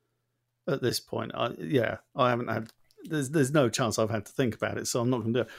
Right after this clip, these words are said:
What I am gonna mention, though, is, uh, because of Stephen's, um,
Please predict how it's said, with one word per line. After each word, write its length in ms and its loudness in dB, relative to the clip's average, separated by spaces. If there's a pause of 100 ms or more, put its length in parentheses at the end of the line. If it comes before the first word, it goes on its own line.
(160)
What 240 4
I 100 4
am 140 4
gonna 160 4
mention, 480 4
though, 300 -2 (1300)
is, 400 4
uh, 280 2
because 280 2
of 80 2
Stephen's, 880 2 (500)
um, 640 0